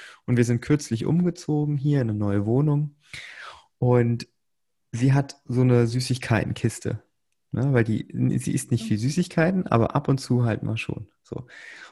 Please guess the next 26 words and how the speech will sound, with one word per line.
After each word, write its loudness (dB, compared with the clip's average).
Und -2
jetzt 0
stehen 4
hier 6
seit 2
zwei 2
Wochen 4
so, 4
so 0
süße, 0
saure 2
Zungendinger 4
auf, 0
auf 0
dem 2
Sofa. 2
Jeden 4
Abend 4
neben 6
mir. 2
Einfach 4
so, 0
stehen 0
einfach 0
da. 0
Ne? -2